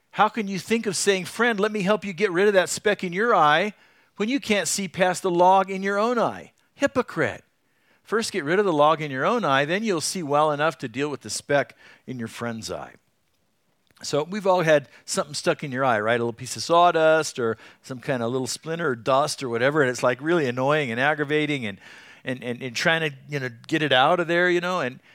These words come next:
Jesus uses that very common life situation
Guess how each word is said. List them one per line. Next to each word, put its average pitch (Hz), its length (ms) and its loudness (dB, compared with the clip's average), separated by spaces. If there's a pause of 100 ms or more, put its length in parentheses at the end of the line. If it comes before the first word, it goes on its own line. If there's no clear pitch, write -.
(180)
Jesus 214 380 -6
uses 185 300 -6
that 156 160 0
very 175 220 0
common 180 680 0 (400)
life 151 300 4
situation 156 1040 -4